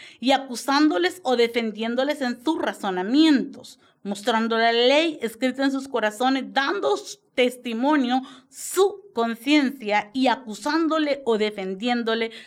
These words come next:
sus razonamientos. Dios al hombre le ha dado, y por eso dice la Escritura que somos un ser tripartito, espíritu, alma y cuerpo. Y en el espíritu tenemos lo que es la habilidad que nos da el Espíritu Santo para tener comunión con Dios,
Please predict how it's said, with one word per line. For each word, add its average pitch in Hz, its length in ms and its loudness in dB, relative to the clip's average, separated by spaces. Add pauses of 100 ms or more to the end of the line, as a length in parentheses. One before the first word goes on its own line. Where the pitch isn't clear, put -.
sus 349 320 -6 (240)
razonamientos. 175 920 -6 (460)
Dios 277 420 0
al 220 340 0
hombre 359 640 2
le 226 220 2
ha 220 100 2
dado, 240 540 0 (240)
y - 80 -16
por 190 120 -8
eso 196 120 -6
dice 226 180 -2
la 240 120 0
Escritura 240 480 -4
que 240 100 -14
somos 240 260 -8
un 247 140 -4
ser 233 260 0
tripartito, 240 1040 -4
espíritu, 254 1040 -4
alma 226 560 -4
y 214 120 -18
cuerpo. 160 500 -8 (320)
Y 262 120 2
en 277 140 4
el 262 100 2
espíritu 339 800 -6
tenemos 226 460 -4
lo 190 120 -10
que 220 100 -8
es 254 40 -6
la 254 120 -4
habilidad 233 600 -2
que 214 100 -4
nos 202 140 -6
da 208 140 0
el 220 80 -2
Espíritu 233 460 -8
Santo 269 320 -4
para 262 180 -4
tener 262 260 -6
comunión 277 460 0
con 277 240 2
Dios, 262 300 0